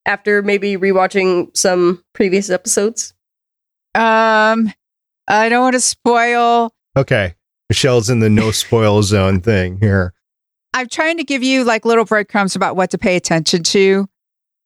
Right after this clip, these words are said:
Speaker 2: but that's all I can really do.
Speaker 3: I did see the pilot episode when it aired last year, and I just didn't go any further because we were dealing with other series, and I thought, "You know what? I just wanna be fresh when I'm talking about them whenever we get to it," and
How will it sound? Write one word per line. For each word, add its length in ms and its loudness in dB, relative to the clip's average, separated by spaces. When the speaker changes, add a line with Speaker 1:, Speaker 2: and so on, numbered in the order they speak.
Speaker 2:
but 120 -2
that's 240 -2
all 200 2
I 140 0
can 300 -4
really 260 2
do. 380 -2
Speaker 3:
I 100 2
did 400 0
see 480 0
the 320 0
pilot 420 -2
episode 720 0
when 240 2
it 240 -4
aired 420 0
last 440 -2
year, 560 2
and 280 2
I 100 2
just 200 -4
didn't 160 0
go 120 2
any 140 0
further 340 0
because 300 -2
we 100 0
were 100 2
dealing 300 0
with 120 -2
other 180 2
series, 340 0
and 80 2
I 20 -2
thought, 280 -2
"You 60 4
know 160 2
what? 340 0
I 300 -2
just 220 -2
wanna 320 2
be 120 2
fresh 500 -2
when 120 2
I'm 120 2
talking 400 0
about 320 0
them 280 4
whenever 320 2
we 140 2
get 200 -4
to 160 0
it," 100 2
and 200 -2